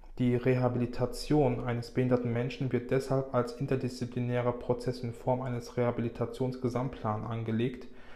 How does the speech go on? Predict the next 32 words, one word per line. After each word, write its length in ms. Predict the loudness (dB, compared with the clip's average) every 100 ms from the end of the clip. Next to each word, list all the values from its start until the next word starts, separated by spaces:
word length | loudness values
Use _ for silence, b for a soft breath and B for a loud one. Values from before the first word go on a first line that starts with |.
| B B B 0
in 80 |
dem 200 | 2 4
alle 220 | 4 4 6
relevanten 460 | 6 6 4 0 -4 -2
Probleme 340 | 2 4 4 2
Berücksichtigung 840 | 2 2 0 -2 -6 -2 -2 -2
finden. 320 | -4 -4 -4 -8 B B B B B 0
In 280 | 2 4 8
den 240 | 8 8
Rehabilitationsgesamtplan 1400 | 6 6 6 4 2 2 0 0 4 4 4 2 2 2
sollen 300 | 4 4 4
alle 240 | 4 4 4
im 140 | 2
Einzelfall 560 | 0 0 4 4 4 2
notwendigen 600 | 6 4 4 2 2 2
Leistungen 560 | 2 0 -2 0 0
integriert 720 | 0 -2 0 2 2 0 0
werden. 360 | -4 -2 -4 -2
Wichtig 340 | -2 0 -2
sind 180 | 0 -2
hier 180 | 2 2
das 280 | 2 -2 2
Setzen 440 | 2 2 -2 -2
von 220 | 0 0
Prioritäten 800 | 0 0 2 0 0 0 0 -2
und 180 | -6 -6
die 40 | -4
Verbindung 580 | -2 2 2 4 2
klarer 520 | 2 4 6 6 4 2
und 280 | 0 0
realistischer 640 | 2 4 2 0 0 0 -2
Ziele. 420 | -4 -6 -4 -4